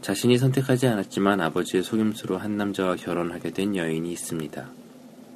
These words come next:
남편 야곱의 사랑을 받지 못한 레아의 이야기입니다. 레아를 중심으로 레아의 입장에서 야곱을 이야기할 수도 있습니다. 더 나아가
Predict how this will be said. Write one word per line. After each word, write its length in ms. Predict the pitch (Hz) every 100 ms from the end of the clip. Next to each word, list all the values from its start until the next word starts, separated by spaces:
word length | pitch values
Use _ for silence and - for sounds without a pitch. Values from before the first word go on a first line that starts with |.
| -
남편 420 | 92 95 101 98
야곱의 320 | 85 87 92
사랑을 320 | 101 92 90
받지 260 | 87 82 90
못한 360 | 85 - 95
레아의 560 | 85 85 85 85 107 104
이야기입니다. 680 | 92 90 104 90 78 - - - - - - - - - - - - - - - - - - -
레아를 320 | 101 110 123
중심으로 500 | 110 98 101 95 101
레아의 440 | 92 90 95 101 87
입장에서 640 | 80 90 82 78 73 98
야곱을 440 | 87 78 78 98
이야기할 420 | 110 92 82 85 82
수도 220 | - 113
있습니다. 480 | 110 - 80 76 - - - - -
더 140 | 90
나아가 580 | 85 80 78 - 90